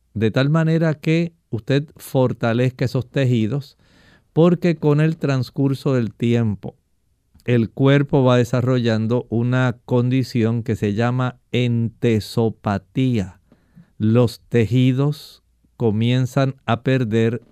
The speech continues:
su flexibilidad y comienza a desarrollarse en cada tejido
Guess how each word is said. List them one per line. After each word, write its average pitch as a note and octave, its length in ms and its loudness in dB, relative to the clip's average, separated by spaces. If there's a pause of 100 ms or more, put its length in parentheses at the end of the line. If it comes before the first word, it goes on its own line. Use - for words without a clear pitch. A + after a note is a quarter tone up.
su - 360 -2
flexibilidad C3 1300 -2 (220)
y B2 100 -4
comienza A#2 680 -2
a C3 40 0
desarrollarse A#2 1120 -4 (520)
en A#2 420 0
cada B2 340 0
tejido A#2+ 680 0